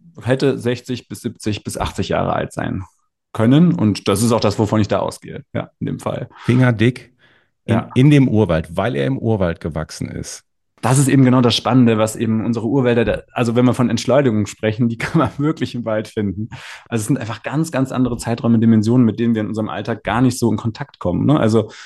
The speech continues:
Speaker 1: dann stehen da dreihundert Jahre alte Eichen und darunter wa-, wachsen und warten eben Buchen oder junge Eichen jahrzehntelang auf ihre Chance, groß zu werden. Und die müssen wirklich geduldig sein, wachsen sehr, sehr langsam und können eben uralt sein. Also ich finde das auch wahnsinnig faszinierend. Also auch so eine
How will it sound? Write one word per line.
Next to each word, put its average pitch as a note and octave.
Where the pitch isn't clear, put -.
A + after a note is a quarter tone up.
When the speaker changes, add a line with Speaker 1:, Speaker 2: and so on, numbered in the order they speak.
Speaker 1:
dann A2
stehen C#3
da B2
dreihundert A#2
Jahre A2
alte A#2
Eichen B2+
und A#2
darunter A#2+
wa-, -
wachsen C3+
und G#2+
warten D3+
eben B2+
Buchen C3+
oder A#2
junge A#2
Eichen A2
jahrzehntelang A#2
auf G#2
ihre A2+
Chance, A2
groß A2+
zu F2
werden. F#2+
Und A2
die A#2
müssen C3
wirklich A#2
geduldig A#2
sein, A2
wachsen A2
sehr, C3
sehr A#2+
langsam A#2+
und G#2
können A#2
eben G#2+
uralt G#2
sein. D#2+
Also F#2
ich F#2
finde B2
das G#2+
auch G#2+
wahnsinnig G#2
faszinierend. F#2+
Also G#2+
auch G2+
so C3
eine A#2